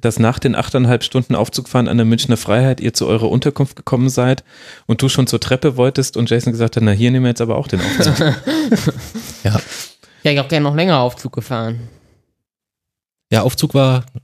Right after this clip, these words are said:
Speaker 2: neben Züge so ein sehr, sehr frühes Thema. Das
Speaker 3: Ja.
Speaker 2: ist heute gar nicht mehr so ausgeprägt, glaub ich, ne?
Speaker 3: Doch, Aufzüge schon.
Speaker 2: Ja, aber nicht mehr so intensiv.
Speaker 3: Ja, doch. Wir fahren, haben halt irgendwie noch nicht mehr so viel Zeit, in den Aufzug reinzugehen. Aber der, die,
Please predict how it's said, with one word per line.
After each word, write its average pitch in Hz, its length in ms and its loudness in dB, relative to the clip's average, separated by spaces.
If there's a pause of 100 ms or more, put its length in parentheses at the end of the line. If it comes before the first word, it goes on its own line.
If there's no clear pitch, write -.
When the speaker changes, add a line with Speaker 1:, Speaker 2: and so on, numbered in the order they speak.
(140)
Speaker 2:
neben 110 320 0
Züge 117 380 -2
so 110 100 0
ein 101 120 2
sehr, 98 200 2
sehr 95 460 -2 (260)
frühes 101 220 -4
Thema. 143 180 0
Das 90 80 0
Speaker 3:
Ja. 131 60 -2
Speaker 2:
ist - 320 -6
heute 123 240 0 (180)
gar 113 160 0
nicht 131 220 0
mehr 117 100 2
so 107 220 0
ausgeprägt, - 580 -4
glaub - 180 -8
ich, - 120 -10
ne? 123 80 0
Speaker 3:
Doch, 151 120 2
Aufzüge 117 460 -2
schon. 107 300 -6 (360)
Speaker 2:
Ja, 98 100 2
aber 90 100 2
nicht 95 140 0
mehr 92 100 2
so 85 140 -2
intensiv. 85 420 -4
Speaker 3:
Ja, 101 460 0
doch. 107 340 0
Wir 123 100 -2
fahren, 143 260 2
haben 135 280 2
halt 139 140 2
irgendwie 135 220 2
noch 127 80 2
nicht 123 120 -2
mehr 139 100 0
so 127 40 -2
viel 123 220 -4
Zeit, 127 200 -2
in 127 80 -2
den 110 40 -2
Aufzug 123 400 -8
reinzugehen. - 520 -4 (280)
Aber 120 240 2
der, 117 320 4
die, 117 340 -6